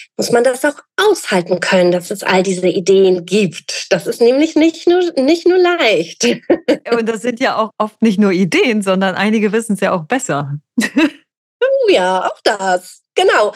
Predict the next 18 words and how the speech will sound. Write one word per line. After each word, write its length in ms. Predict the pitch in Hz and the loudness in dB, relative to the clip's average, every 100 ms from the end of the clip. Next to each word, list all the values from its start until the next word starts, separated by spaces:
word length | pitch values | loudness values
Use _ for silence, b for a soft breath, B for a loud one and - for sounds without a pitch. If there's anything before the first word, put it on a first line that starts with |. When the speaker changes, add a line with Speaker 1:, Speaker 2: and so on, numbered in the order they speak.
| B | B
Speaker 1:
Aber 160 | 269 320 | 0 2
nicht 220 | 370 359 | 0 2
nur 180 | 359 339 | 0 0
für 240 | - 294 | 0 0
sich, 380 | 254 370 160 - | 2 0 0 -2
sondern 340 | 226 233 240 | 0 2 0
Speaker 2:
Ja. 60 | 220 | -2
Speaker 1:
die 120 | 240 | -4
wissen 240 | 277 330 | -2 0
es 140 | 294 - | -2 0
auch 160 | 269 | -2
besser 320 | 269 285 - 233 | 0 -2 0 -4
für 180 | 285 | -2
andere. 520 | - 262 330 285 262 - 269 - | 0 0 0 -2 -2 0 -2 -2
<laughs> 240 | _ _ - | _ _ -2
Speaker 2:
Ja, 240 | 175 165 | 0 -2
genau, 460 | 165 170 165 147 156 147 | -4 -6 -12 -14 -16 -14
genau. 440 | - 165 151 - | -6 -4 -4 -6